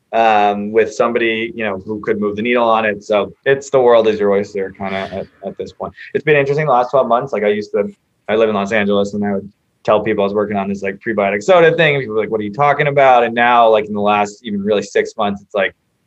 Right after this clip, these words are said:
almost everywhere I go and everyone I bring it up to, it, like, knows it. And, and you can feel people in my life who used to be like, "What the hell are you doing?" are like, "Oh, that's that thing I see everywhere and I drink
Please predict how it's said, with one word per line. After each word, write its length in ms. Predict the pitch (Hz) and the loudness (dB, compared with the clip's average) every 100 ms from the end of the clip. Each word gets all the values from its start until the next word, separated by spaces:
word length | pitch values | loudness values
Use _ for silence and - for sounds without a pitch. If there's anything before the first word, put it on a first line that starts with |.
| _ | _
almost 280 | 135 127 110 | -4 -2 0
everywhere 240 | 110 107 104 | 2 2 2
I 60 | |
go 100 | 104 | 0
and 80 | 104 | 0
everyone 220 | 101 101 | 0 -4
I 40 | 95 | -4
bring 220 | 101 101 | -2 -2
it 20 | |
up 120 | 98 | -2
to, 200 | - 139 | 0 2
it, 100 | 120 | 2
like, 340 | 107 98 - - _ | 0 -2 -6 -20 _
knows 320 | 110 104 101 | -2 0 0
it. 200 | 95 87 _ | -4 -10 _
And, 260 | 110 104 104 | -4 -2 -2
and 220 | 104 104 | -4 -4
you 60 | 101 | -4
can 180 | 107 101 | -6 -4
feel 500 | 127 123 113 95 - _ - | 2 6 6 4 -4 _ -4
people 180 | 160 160 | 2 4
in 60 | |
my 120 | 151 127 | 4 4
life 300 | 123 143 143 | 4 4 2
who 60 | |
used 220 | 127 120 | 0 -2
to 60 | 113 | -2
be 60 | 110 | 0
like, 120 | 107 | 2
"What 120 | 175 | 2
the 80 | 185 | 2
hell 180 | 160 160 | 2 2
are 60 | |
you 140 | 135 117 | 2 0
doing?" 500 | 120 101 92 104 101 | -2 -2 -4 -6 -2
are 140 | 107 | 2
like, 240 | 107 98 95 | 2 2 0
"Oh, 320 | 131 135 101 98 | 2 4 2 0
that's 280 | 117 - | -2 -4
that 200 | - 117 - | -4 -4 -4
thing 220 | 139 127 | -6 -4
I 80 | 98 | -4
see 260 | 87 - 95 | -6 -6 -4
everywhere 400 | 92 92 95 95 | -4 -6 -6 -6
and 140 | 95 | -8
I 80 | 95 | -14
drink 340 | - 101 101 | -6 -6 -6